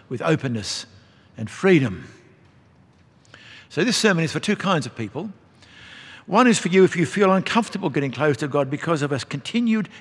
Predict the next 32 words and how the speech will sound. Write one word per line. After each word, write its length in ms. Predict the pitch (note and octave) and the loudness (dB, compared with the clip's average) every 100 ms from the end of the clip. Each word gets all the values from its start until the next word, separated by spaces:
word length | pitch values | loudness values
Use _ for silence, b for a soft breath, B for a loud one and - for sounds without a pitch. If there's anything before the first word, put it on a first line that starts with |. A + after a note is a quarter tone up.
| - | -6
niggling 500 | C#3 F#3+ F#3+ F#3+ D#3+ | -2 0 0 0 -2
sense 600 | - - D3+ G#2 - - B B B - | -4 -4 -4 -4 -8 -12 B B B -6
of 140 | C3 | -4
an 80 | C#3 | 0
unclean 420 | C#3 C3+ C#3+ C3+ B2 | 0 -2 -2 -4 -4
conscience, 640 | C3+ A2+ G#2 - - - _ _ _ _ _ _ _ _ _ _ _ b b b _ | -8 -10 -12 -14 -16 -18 _ _ _ _ _ _ _ _ _ _ _ b b b _
or 100 | B2 | -6
perhaps 220 | C#3 E3+ D3+ | -4 0 0
even 160 | C#3+ | 2
more 220 | C#3 D#3 | 0 -2
than 100 | A2+ | -6
that. 200 | F2 D#2 - _ - - _ _ _ _ _ _ _ _ _ _ B B B B - | -8 -14 -18 _ -20 -20 _ _ _ _ _ _ _ _ _ _ B B B B -4
The 80 | |
words 260 | C3+ D#3+ C#3+ | 2 4 2
of 100 | C#3 | 2
Hebrews 480 | D#3+ C3 C3+ A#2+ - B B | 2 2 0 -4 -10 B B
chapter 260 | - C3+ C#3 | -6 -2 0
nine, 340 | C#3 C3+ B2+ | 2 2 0
verses 320 | A#2 C3 B2 | -2 -4 -2
one 200 | A#2+ C3+ | -2 -2
to 60 | A#2+ | -2
fourteen 360 | - B2+ A#2+ A2+ | -4 -2 -2 -4
are 40 | |
for 100 | A#2+ | -4
you. 260 | B2 F2+ - _ _ _ _ _ _ _ _ _ _ _ _ _ _ _ B B B B B B | -6 -6 -12 _ _ _ _ _ _ _ _ _ _ _ _ _ _ _ B B B B B B
Or 140 | - A3 | -4 -2
you 100 | C4 | 2
may 160 | A#3+ | 2
be 140 | F#3 F#3+ | 2 2
the 140 | G3 | 2
other 160 | C4 C4+ | 2 0
kind 500 | C3 A2+ C3 A3 | -2 -4 -4 -4